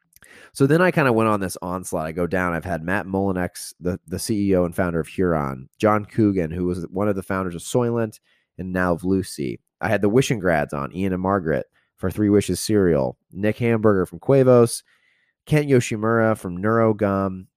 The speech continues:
Benjamin Whitty from Recess, uh, Jordan DeChico from Shu-, Super Coffee.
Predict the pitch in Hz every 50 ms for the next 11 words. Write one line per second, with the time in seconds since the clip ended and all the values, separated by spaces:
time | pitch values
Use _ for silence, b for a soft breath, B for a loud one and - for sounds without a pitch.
0 | _ _ - 107 113 117 117 117 107 104 101 95 104 104 104 104 101 - - 90
1 | 82 82 101 110 107 - - 107 101 98 95 92 - - - - _ _ _ _
2 | _ _ _ _ _ - 85 87 82 82 78 - - 107 107 104 101 95 85 87
3 | - - 110 107 - 113 107 104 104 101 - 90 80 - - - 120 113 - -
4 | - 135 123 127 113 - 123 113 110 110 - 123 117 113 113